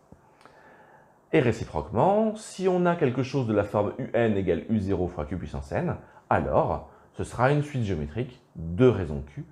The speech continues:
et de premier terme U zéro. Cette propriété permet de générer la suite sous forme d'une formule explicite,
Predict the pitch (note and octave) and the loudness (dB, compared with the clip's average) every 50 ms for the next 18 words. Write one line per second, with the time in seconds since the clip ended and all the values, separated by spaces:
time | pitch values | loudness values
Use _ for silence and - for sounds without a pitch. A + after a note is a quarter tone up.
0 | - _ _ _ _ _ - F#3 C#3 G#2 F2+ - - - A2+ - - - G2+ G#2+ | -20 _ _ _ _ _ 0 0 0 0 -2 -6 -8 -12 -12 -12 -10 -8 -6 -6
1 | B2 A#2 - - - _ - A#2+ G#2 F#2+ F2 E2 - - - _ _ _ _ _ | -6 -6 -8 -10 -10 _ -6 -6 -4 -6 -6 -8 -10 -14 -20 _ _ _ _ _
2 | _ _ _ _ _ _ _ _ _ - - F2+ F2 - - F2 - - D#2 D2 | _ _ _ _ _ _ _ _ _ -2 0 0 0 0 -4 -8 -6 -4 -4 -4
3 | C#2+ - C2 C2+ B1 - - - _ _ _ _ - - E2 D#2+ D#2 D2+ C#2 C#2 | -4 -4 -4 -4 -4 -4 -8 -14 _ _ _ _ -2 -2 0 0 0 0 -2 -2
4 | C#2+ C#2+ E2 E2+ F2 E2 D#2 D#2+ C#2+ C2+ C#2+ - - A2+ - - - D#2 - D#2+ | -2 -2 0 0 0 -2 -2 -2 -4 -4 -4 -4 -6 -6 -6 -6 -10 -8 -4 -4
5 | E2 E2+ D2+ D2 C#2+ C#2+ - C#2+ D2 D2 D2+ E2+ A2+ C3+ C#3+ - - _ _ _ | -2 -2 -2 -4 -6 -6 -8 -8 -6 -6 -4 -4 -6 -8 -10 -14 -20 _ _ _
6 | _ _ _ _ _ _ _ _ _ _ _ _ _ _ _ _ _ _ _ _ | _ _ _ _ _ _ _ _ _ _ _ _ _ _ _ _ _ _ _ _
7 | _ - - - - - - - _ _ _ _ - D2 - - - - E2 - | _ -20 -20 -20 -20 -20 -20 -20 _ _ _ _ -8 -8 -8 -8 -12 -14 -8 -6
8 | D3 D3 D3 | -6 -6 -6